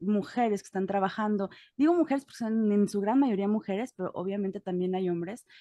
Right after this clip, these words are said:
de que de repente empiezan a, a cuidar su imagen, a hacer ejercicio, a fortalecer su autoestima, a que de repente estás construyendo eso y luego vienen los comentarios externos de, "Es que es un narcisista".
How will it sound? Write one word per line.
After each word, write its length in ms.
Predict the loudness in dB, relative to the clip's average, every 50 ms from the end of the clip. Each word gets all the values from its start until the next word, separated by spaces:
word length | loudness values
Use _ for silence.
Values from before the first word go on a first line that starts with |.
| -20 _ _
de 140 | -4 -2 0
que 80 | 4 4
de 100 | 4 4
repente 360 | 4 2 0 -2 -2 0 0
empiezan 440 | -2 0 0 0 0 0 0 0 2
a, 300 | 2 2 2 2 0 0 -2
a 80 | -2 0
cuidar 280 | 0 2 2 2 0
su 120 | 0 -2 -2
imagen, 520 | -2 0 0 -2 -2 -4 -4 -2 0 0
a 160 | 0 0 0
hacer 220 | 0 -2 -2 -6 -6
ejercicio, 760 | -6 -6 -8 -8 -8 -8 -8 -8 -8 -8 -4 -2 0 0 2 2
a 440 | 2 2 2 2 2 2 0 -2 -4 -10 -18 -20 -20 _ -18 -4
fortalecer 520 | -2 -2 0 2 2 2 2 0 0 -2
su 100 | 0 -2
autoestima, 760 | -4 -2 -4 -6 -8 -6 -4 0 2 2 4 4 2 2 0 -2 -10 -16 -4
a 120 | -4 -4 0
que 140 | 2 2 4
de 140 | 4 4
repente 300 | 2 0 -2 -4 -4 -4
estás 240 | -4 -4 -6 -6 -4
construyendo 580 | -4 -6 -6 -4 -4 -2 0 2 2 2 2 0
eso 380 | -2 -2 -2 -2 -2 -2 -4 -8 _ _ _ _ _ _ _
y 120 | -4 -2
luego 320 | 0 2 2 2 2 2 0
vienen 320 | 0 0 0 0 0 0
los 140 | -2 -2 -4
comentarios 600 | -4 -2 -2 -2 0 -2 -2 -4 -4 -4 -6 -8
externos 800 | -12 -14 -16 -20 -8 _ -4 -4 -2 -2 -2 -2 -2 -2 -2 -2
de, 260 | -2 -4 -4 -4 -8 _ _ _ _ _ _ _ _ _ _ _ _ _
"Es 140 | -8 -6 -4
que 80 | -6
es 120 | -6 -4 -2
un 120 | 0 0
narcisista". 800 | 0 0 -2 -4 -8 -12 -14 -10 -8 -8 -8 -8 -10 _ -20 -20